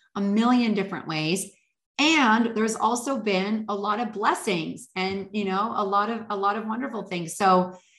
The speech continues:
um, yeah, I, I think, I think knowing, e-, even just looking at the challenges as just that, it's, it's a challenge and it's gonna make me stronger and I'll get through it.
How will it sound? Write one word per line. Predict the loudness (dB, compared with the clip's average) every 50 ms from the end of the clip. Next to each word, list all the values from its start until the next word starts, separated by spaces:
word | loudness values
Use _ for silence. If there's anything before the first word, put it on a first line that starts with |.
| _ _ _ _ 0
um, | 2 4 4 4 4 4 2 0 -2 -4 -6 -8 -14 _ _ _ _ _ _ _ _ _ _ _ -20 -12 -6
yeah, | -2 0 2 2
I, | 2 0 -2 -4 -6
I | -4 0
think, | 0 0 0 0 -2 -6 -6
I | -6
think | -4 -2 -4 -2 -2
knowing, | 0 0 0 2 2 2 2 2 2 2 0 -4 -12 -16 _ -20 -20 _ -20
e-, | -20 -18 -8 -2 0 0 0 0 2
even | 2 2 4 4 2 2
just | 0 0 0
looking | 0 0 2 4 4 4 4
at | 4 2
the | 2 0
challenges | 0 2 2 2 2 2 2 2 2 2 2 2 2
as | 0 0 0 0 -2
just | -2 -4 -4 -4 -4 -2
that, | 2 4 4 6 6 4 4 2
it's, | -2 -2 -2 -4 -4
it's | -4 -4 -4
a | -8
challenge | -8 -6 -4 0 0 2 2 0 0 0 0 0 0 0 -2 -4 -6 -8 -6
and | -4 -2 -2 -2 -2 -4
it's | -6 -6 -4
gonna | -2 -2 0
make | 0 -2 -4 -4
me | -6 -8
stronger | -8 -8 -8 -4 0 2 2 2 2 0 -2 -2 -2
and | -2 -2 -2
I'll | -4 -4 -4
get | -6 -6 -6 -8 -10
through | -8 -4 -2 0 0 2
it. | 2 2 2 0 -2 -6